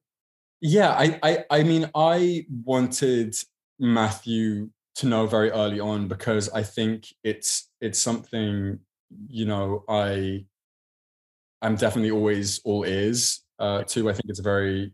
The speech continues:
sensitive subject, and I, you know, I have a, a lot of friends in the community, and, and, you know, some of them are very for straight actors playing gay roles, and some of them are against it. And, um, I think the important thing for me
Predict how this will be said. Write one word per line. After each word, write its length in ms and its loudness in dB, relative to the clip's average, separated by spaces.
sensitive 760 -2
subject, 600 0
and 100 -4
I, 200 -2
you 80 -4
know, 60 2
I 60 4
have 140 4
a, 200 2
a 40 -4
lot 200 2
of 100 -2
friends 340 0
in 80 -2
the 80 -4
community, 680 0
and, 300 -2
and, 460 -4
you 100 0
know, 400 0
some 320 4
of 120 2
them 200 4
are 580 0
very 560 0
for 520 2
straight 260 -2
actors 420 -4
playing 240 -2
gay 140 2
roles, 260 2
and 120 0
some 180 0
of 60 0
them 120 0
are 60 -2
against 340 -4
it. 240 -4
And, 440 -2
um, 420 -4
I 60 0
think 400 2
the 100 0
important 440 0
thing 260 -2
for 140 -10
me 360 -2